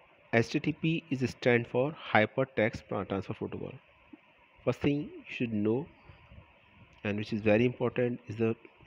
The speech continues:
full form of H T T P, which is Hypertext Transfer Protocol. तो सबसे पहले आपको पता होना चाहिए कि एचटीटीपी स्टैंड किस लिए करती है। एचटीटीपी stand for Hypertext Transfer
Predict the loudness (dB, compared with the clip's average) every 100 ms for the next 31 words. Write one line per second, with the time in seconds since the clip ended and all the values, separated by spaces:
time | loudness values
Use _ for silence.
0 | -6 2 2 2 -4 -4 -4 0 0 0
1 | -4 -6 -4 -4 -4 -4 -2 0 2 2
2 | 2 2 2 2 -4 -8 -2 -2 -2 -6
3 | -6 -10 -12 -12 -16 -20 _ _ -20 -20
4 | -20 -8 0 2 4 6 4 0 -2 0
5 | 2 0 -2 -4 0 0 -2 -6 -4 -4
6 | 0 2 2 -2 -4 -6 -6 -8 -10 -12
7 | -14 -10 -6 -4 -4 -2 -2 -2 -6 -8
8 | -12 -20 -20 -16 -2 0 0 -2 0 -2
9 | -4 -4 -2 -2 -4